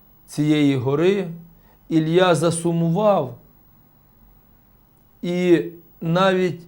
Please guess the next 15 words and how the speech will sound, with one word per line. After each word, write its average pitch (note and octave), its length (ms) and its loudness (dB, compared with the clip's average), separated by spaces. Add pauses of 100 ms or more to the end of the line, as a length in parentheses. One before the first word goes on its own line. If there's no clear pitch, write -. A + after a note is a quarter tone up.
(120)
почав E3 680 0
впадати D#3 720 -2
в D3+ 140 -8
відчай, E3 440 -4
думаючи, D#3 580 -4
що E3 160 -10
він E3 300 -6
один D3+ 540 -2 (480)
залишився C#3 1200 -2 (440)
вірним F3+ 920 0 (280)
істинному C#3+ 1080 -2 (200)
Богові. A#2+ 680 -2 (1200)
Для C3+ 180 0
того, D#3 340 2
щоб C#3+ 400 -6